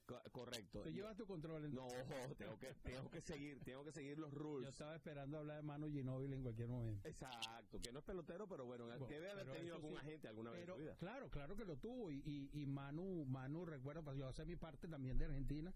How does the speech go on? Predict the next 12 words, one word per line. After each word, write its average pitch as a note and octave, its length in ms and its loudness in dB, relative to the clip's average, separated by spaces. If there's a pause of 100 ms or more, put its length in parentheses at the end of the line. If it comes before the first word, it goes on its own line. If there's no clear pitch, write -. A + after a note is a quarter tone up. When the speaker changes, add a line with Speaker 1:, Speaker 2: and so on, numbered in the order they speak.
Speaker 1:
Ajá. F#2+ 260 -6 (160)
Speaker 2:
Una D3 140 2
de F3 60 -4
las F3 120 -6
cosas D#3+ 380 -4
que E3 160 -6
más C3+ 320 0
le... D#3 400 0
Primero C#3+ 340 0
lo, F3 220 -4
lo C#3 300 4
estimo, F3+ 600 0